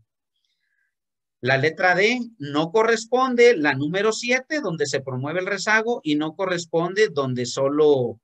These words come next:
se toma la, los resultados del examen.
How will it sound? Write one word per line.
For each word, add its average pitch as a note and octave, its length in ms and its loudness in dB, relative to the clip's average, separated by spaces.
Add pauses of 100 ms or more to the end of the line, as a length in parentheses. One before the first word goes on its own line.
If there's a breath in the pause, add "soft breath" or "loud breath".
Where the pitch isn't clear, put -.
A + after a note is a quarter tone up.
(200)
se C#3+ 240 -2
toma C#3+ 760 -2
la, B2+ 500 2
los C3+ 180 0
resultados C#3+ 800 -4
del D#3+ 280 0
examen. G#2+ 600 -8